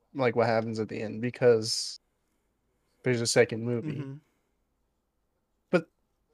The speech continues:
Speaker 1: the thing is, if, like, why did they have to figure out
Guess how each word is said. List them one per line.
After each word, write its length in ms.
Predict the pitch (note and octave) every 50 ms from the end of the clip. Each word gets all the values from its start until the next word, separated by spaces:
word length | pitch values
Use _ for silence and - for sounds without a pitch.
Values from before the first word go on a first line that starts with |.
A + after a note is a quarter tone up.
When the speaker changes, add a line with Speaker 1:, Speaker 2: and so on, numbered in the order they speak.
| _ _ _ -
Speaker 1:
the 160 | C#3+ D3 D3
thing 320 | - - A#3+ B3 B3+ A3+ F#3+
is, 680 | F3+ D#3 C3 A2+ G#2+ G#2+ A2 A2+ - - - - - _ _ _ _ _ _ _ _ _ _ _ _ _ _ _ _ _ _ _ _ _ -
if, 220 | D#3+ D#3+ D#3+ - - - _ _ _ -
like, 180 | G#3+ A3 G#3 G#3+
why 200 | G3+ A3 B3 C4
did 140 | C#4 C4+ A#3+
they 100 | B3 A#3
have 220 | A3+ A3 A3 - -
to 100 | A3+ G#3
figure 340 | - A3 G3+ F#3+ F#3+ F#3
out 360 | F3+ F3+ F3 E3+ D#3+ - -